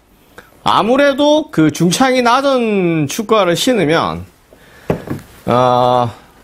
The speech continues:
발의 피로도가 좀 높아요. 그게 중창이 낮은 경우에는 운동장이 정말 하다가 딱딱하게 되어 있는 구장이라고 하면, 어, 마치 그 보통의 뭐 인조구장에서 에프지 이런 거 신은 것만큼,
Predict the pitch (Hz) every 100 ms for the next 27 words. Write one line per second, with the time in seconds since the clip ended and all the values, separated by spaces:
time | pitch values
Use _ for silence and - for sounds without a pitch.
0 | _ - - 170 247 277 - 254 254 240
1 | 214 170 127 - 90 78 92 - _ -
2 | 175 240 202 107 98 - 190 269 269 247
3 | 262 285 269 196 165 165 147 160 180 101
4 | 87 - _ _ _ _ _ _ - 156
5 | 214 277 285 262 247 156 175 233 247 285
6 | 285 277 240 208 208 269 - 254 220 202
7 | 190 185 190 185 160 170 170 156 151 143
8 | 147 151 117 120 170 202 208 208 - _
9 | - - - _ - 120 117 117 117 170
10 | - 254 185 202 165 139 143 143 - 254
11 | 262 254 202 170 160 202 175 170 170 160
12 | 151 139 240 247 254 262 226 269 269 233
13 | 220 214 208 156 226 180 104 87